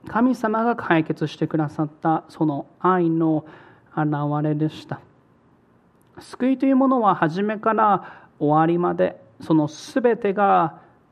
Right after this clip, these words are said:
主の変わらない恵みの技だったわけです。パウロはエペソの一章でもはっきりとこう述べてました。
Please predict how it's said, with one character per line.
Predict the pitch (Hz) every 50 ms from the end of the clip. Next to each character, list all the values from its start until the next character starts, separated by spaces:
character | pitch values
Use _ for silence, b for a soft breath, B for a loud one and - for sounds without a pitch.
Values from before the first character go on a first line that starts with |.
| _ _ _ _
主 | - - - - 170
の | 160 143 139 -
変 | - - 160
わ | 180 185 185
ら | 185 185
な | 185 190 196 196 196
い | 196 - - _ _ _ _ _ - - -
恵 | 143 131 -
み | 147 147 156
の | 156 156 156 156
技 | 156 156 156 170 175
だ | 170 160
っ | 147 - -
た | - 139
わ | 131 131 131
け | - 139
で | 135 127 -
す。 | - - - _ _ _ _ _ _ _ _ _ _ _ _ _ _ _ _ _ _ _ _ _ _ -
パ | 220 220
ウ | 220 214
ロ | 208
は | 202
エ | 214
ペ | 208 226
ソ | 208 220
の | 208 208
一 | 214
章 | 208 - - 208
で | 196 208
も | 202 185
は | 175 180
っ | 180 180
き | - 226
り | 226 233
と | 233 202
こ | 202 - 175 175
う |
述 | 175 180
べ | 196 208 202
て | - 170
ま | 143 139 -
し | - -
た。 | 135 117